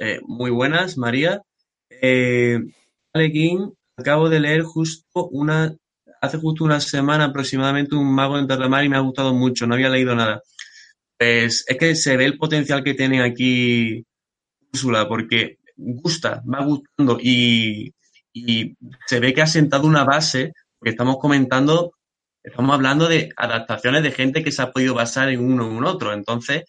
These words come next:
estamos viendo que gusta, que es una base, y una cosa que dices tú, Carmelo, eh, que me llama la atención,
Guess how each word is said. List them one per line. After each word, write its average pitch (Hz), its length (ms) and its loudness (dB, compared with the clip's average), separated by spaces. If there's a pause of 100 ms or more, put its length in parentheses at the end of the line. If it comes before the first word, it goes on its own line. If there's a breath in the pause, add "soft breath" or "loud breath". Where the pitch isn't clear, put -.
(200 soft breath)
estamos 131 200 -2
viendo 135 500 2
que 110 120 0
gusta, 143 460 -2
que 147 100 0
es 117 140 -2
una 117 160 0
base, 156 420 -2 (480 loud breath)
y 123 480 4
una 165 220 0
cosa 180 240 -2
que 151 240 0
dices 139 280 -6
tú, 143 120 -2
Carmelo, 143 560 0 (100)
eh, 117 240 0
que 117 80 -2
me 117 80 2
llama 127 140 2
la 135 60 0
atención, 131 500 -2